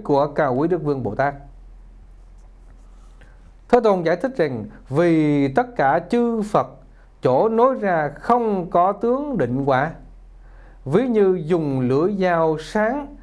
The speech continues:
soi mặt người, dựng đứng thời thấy mặt dài, để ngang thời thấy mặt rộng. Do nghĩa đây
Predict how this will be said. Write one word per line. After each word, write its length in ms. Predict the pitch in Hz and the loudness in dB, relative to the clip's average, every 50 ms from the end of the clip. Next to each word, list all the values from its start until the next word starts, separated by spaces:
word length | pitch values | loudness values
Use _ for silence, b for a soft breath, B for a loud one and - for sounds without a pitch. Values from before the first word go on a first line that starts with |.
| B B B | B B B
soi 440 | - - - - 214 202 202 185 175 | -20 -4 0 2 2 4 4 2 2
mặt 200 | 160 156 139 123 139 | 0 0 -2 -2 -2
người, 440 | 143 139 135 131 117 107 92 85 87 - b b b b b b b b | -2 -2 0 0 0 -2 -4 -6 -10 -16 b b b b b b b b
dựng 420 | 131 135 143 143 139 147 165 180 | -4 0 0 0 0 0 0 2
đứng 440 | 185 202 247 285 302 302 262 - - - - - - | 2 2 2 0 -4 -6 -8 -10 -14 -18 -20 -12 -4
thời 320 | - 139 143 135 127 120 | 0 0 2 2 0 -2
thấy 280 | 120 - 147 175 220 262 | -4 -2 -2 0 0 0
mặt 200 | 233 175 139 113 - - | -2 -4 -4 -4 -6 -8
dài, 440 | - 127 147 143 131 123 110 98 87 85 85 b b b b b b | -4 -2 0 2 2 2 0 -2 -6 -12 -14 b b b b b b
để 200 | 147 147 185 233 | 0 0 2 2
ngang 460 | 240 214 208 202 196 185 165 135 123 139 - - - - | 0 0 0 0 0 -2 -2 -6 -8 -10 -14 -20 -20 -14
thời 340 | - - 147 139 123 110 101 - | -6 -2 0 0 0 -2 -4 -2
thấy 260 | - 156 208 262 262 | 0 0 0 2 0
mặt 220 | 226 165 143 123 - - - | -2 -2 -2 -4 -4 -8 -8
rộng. 420 | - 127 143 139 135 151 170 170 - - - b b b b b b b b b b b | -4 0 0 0 0 -2 -6 -10 -12 -18 -20 b b b b b b b b b b b
Do 640 | 143 156 185 190 185 175 170 165 160 156 156 151 147 | 0 2 4 4 4 4 4 2 2 2 2 0 0
nghĩa 220 | 143 135 135 156 185 | 0 -2 -2 0 0
đây 240 | 190 180 175 156 | 0 0 0 -2